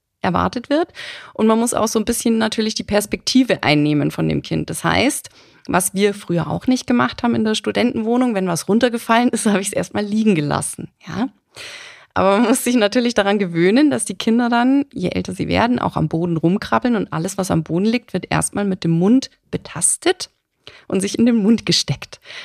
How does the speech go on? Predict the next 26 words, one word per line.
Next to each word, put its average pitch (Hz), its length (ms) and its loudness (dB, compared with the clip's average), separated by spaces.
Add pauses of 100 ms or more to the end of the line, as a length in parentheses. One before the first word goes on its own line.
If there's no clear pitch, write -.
(160)
Das 180 140 -4
heißt, 190 340 2
ich 185 120 -4
darf 185 300 0
wirklich 202 380 -2
nichts, 190 380 0
was 202 140 -2
mir 185 120 2
runterfällt 180 600 0
und 170 160 -2
klein 196 460 2
ist 147 180 -4
und 175 160 -6
das 165 140 -6
Kind 220 300 0
kauen, 202 420 2
verschlucken 190 640 -2
oder 165 180 0
probieren 214 480 2
könnte, 170 480 0 (340)
am 190 180 2
Boden 160 300 4
liegen 131 260 -4
lassen. - 340 -6
Das 160 160 -6
heißt, 170 400 0